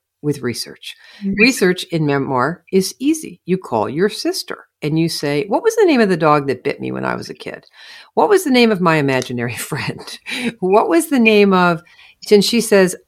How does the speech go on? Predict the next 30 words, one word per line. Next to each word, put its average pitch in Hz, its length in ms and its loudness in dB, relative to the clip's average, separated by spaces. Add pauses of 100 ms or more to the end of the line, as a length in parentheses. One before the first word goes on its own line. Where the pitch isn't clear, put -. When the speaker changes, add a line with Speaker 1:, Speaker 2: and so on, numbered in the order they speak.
Speaker 1:
"Oh 147 280 -10
God, 165 200 -8
I 160 60 -4
don't 190 160 2
know, 220 220 4
but 147 220 -2
you've 202 140 -2
got 359 200 0
your - 80 -4
high 175 140 0
school - 240 -6
yearbook, 185 480 -2
right?" 196 340 -4
And - 120 -20
she - 160 -6
reminds 196 460 2
me, - 160 -20 (600)
"Yearbooks 190 520 0
are, - 100 -10 (140)
are 135 140 -2
research. 127 640 -8 (580)
The 196 140 2
telephone 196 560 0
book - 160 -12
can 151 140 -14
be - 100 -10
research." - 560 -12
I 196 120 2
went 220 220 2
down 196 480 2